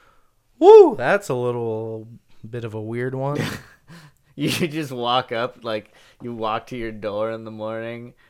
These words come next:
Speaker 2: to, like, get the morning newspaper. You open it, and it's just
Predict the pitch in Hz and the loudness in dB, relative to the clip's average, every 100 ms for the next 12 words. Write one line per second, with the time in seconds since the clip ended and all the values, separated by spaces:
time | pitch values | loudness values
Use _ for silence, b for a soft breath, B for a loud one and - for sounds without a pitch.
0 | b b - 120 104 101 104 101 98 113 | b b -10 -8 -6 -6 -8 -10 -10 -10
1 | - 110 107 104 107 104 104 107 - 120 | -8 -12 -10 -12 -14 -16 -16 -16 -12 -8
2 | 113 113 120 110 95 110 110 117 117 110 | -8 -6 -8 -8 -8 -10 -10 -12 -10 -12
3 | 110 - 113 107 | -16 -16 -12 -12